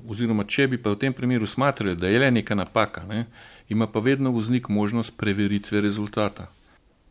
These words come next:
Ob rezultatu, ki ga pokaže indikator, ima vedno voznik možnost se ne strinjati s tem rezultatom. V teh primerih bo napoten na kontrolni oziroma mu bo odrejen,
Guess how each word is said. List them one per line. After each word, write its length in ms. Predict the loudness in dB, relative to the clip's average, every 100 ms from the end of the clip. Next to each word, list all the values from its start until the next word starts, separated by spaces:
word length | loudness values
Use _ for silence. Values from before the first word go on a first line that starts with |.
| _ 0
Ob 200 | 2 2
rezultatu, 600 | 0 -2 2 2 2 -4
ki 120 | -4
ga 120 | -4
pokaže 480 | -6 -2 0 0 -2
indikator, 580 | -4 0 0 0 -4 -16 -20 -20 -20 -20 -20 -6
ima 280 | 0 2
vedno 380 | 2 2 2 2
voznik 420 | 0 0 0 0
možnost 600 | 0 0 0 2 0 0 -10 -20 -20 -16
se 260 | -4 4 6
ne 140 | 6
strinjati 460 | 2 2 2 2 0
s 80 | 0
tem 120 | 0
rezultatom. 600 | 0 -2 -2 -2 -4 -12 -10
V 60 | -8
teh 240 | 0 -2
primerih 640 | 2 2 4 4 2 -2 -12 -20 -16 -2
bo 160 | 2
napoten 520 | 2 0 0 2 4
na 160 | 2 2
kontrolni 560 | 0 -6 -2 0 -2 -4
oziroma 420 | 0 4 4 2
mu 140 | 0 0
bo 180 | 0 0
odrejen, 460 | -2 0 0 0